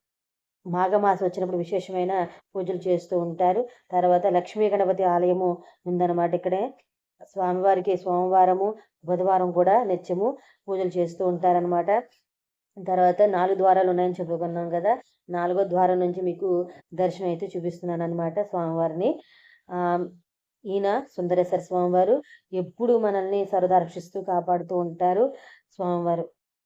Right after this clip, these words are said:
ఈ రోజున శనిద్రయోదశి కావడంతో వి-, భక్తులు విశేషంగా వచ్చి స్వామివారిని దర్శించుకున్నారు.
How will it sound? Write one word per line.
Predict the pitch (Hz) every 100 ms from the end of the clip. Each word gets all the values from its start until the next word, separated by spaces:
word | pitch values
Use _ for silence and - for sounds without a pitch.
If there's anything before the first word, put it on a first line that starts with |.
| _ _ 208
ఈ | 196
రోజున | 196 208 233 233
శనిద్రయోదశి | 233 202 214 220 226 220 226
కావడంతో | 226 214 196 196 208 208 208 196 196 - -
వి-, | 190 -
భక్తులు | 185 175 - 240
విశేషంగా | 190 - 220 214 202 202 190
వచ్చి | 185 196
స్వామివారిని | 196 185 180 185 185
దర్శించుకున్నారు. | 175 - 185 170 170 170 180